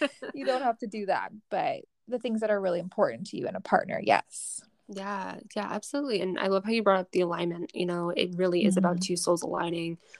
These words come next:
Speaker 1: Um,
Speaker 2: Mm-hmm.
Speaker 1: I've, I mean, I've, with my own dating life, you know, I've definitely dated, um, not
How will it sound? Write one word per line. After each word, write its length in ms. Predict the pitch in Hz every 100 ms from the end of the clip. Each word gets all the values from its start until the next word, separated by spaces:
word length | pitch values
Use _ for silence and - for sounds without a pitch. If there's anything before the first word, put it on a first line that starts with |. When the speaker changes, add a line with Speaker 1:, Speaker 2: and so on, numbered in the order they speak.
| - 190
Speaker 1:
Um, 380 | 175 175 170 165
Speaker 2:
Mm-hmm. 80 | 175
Speaker 1:
I've, 280 | - 254 269 -
I 100 | 202
mean, 140 | 180
I've, 200 | 185 190
with 220 | 185 190 -
my 120 | 202
own 140 | 190
dating 240 | 196 180 170
life, 300 | 170 170 170
you 60 |
know, 200 | 180 170 -
I've 260 | 175 196
definitely 320 | 180 180 233 196
dated, 400 | 180 175 175 165
um, 320 | 175 170 170 170 - _ _ _ - -
not 420 | 208 233 311